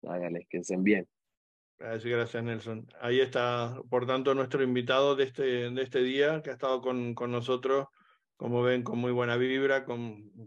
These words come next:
Speaker 2: creo que muy buena gente, y ha sido otra muy buena incorporación por parte del, del Real Salt Lake,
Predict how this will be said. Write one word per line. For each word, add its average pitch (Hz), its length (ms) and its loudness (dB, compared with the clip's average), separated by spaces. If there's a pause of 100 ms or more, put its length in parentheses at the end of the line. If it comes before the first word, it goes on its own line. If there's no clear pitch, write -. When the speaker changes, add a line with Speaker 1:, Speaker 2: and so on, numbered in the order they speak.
(140)
Speaker 2:
creo 127 180 0
que 120 80 0
muy 123 140 2
buena 120 240 2
gente, 127 440 0
y 123 140 0
ha 117 60 -2
sido 117 500 -2
otra 120 260 -2
muy 135 240 2
buena 131 260 4
incorporación 117 920 -2
por 117 180 -8
parte 117 300 -2
del, 107 360 -6
del 110 140 -4
Real 117 180 -2
Salt 117 240 0
Lake, 123 220 0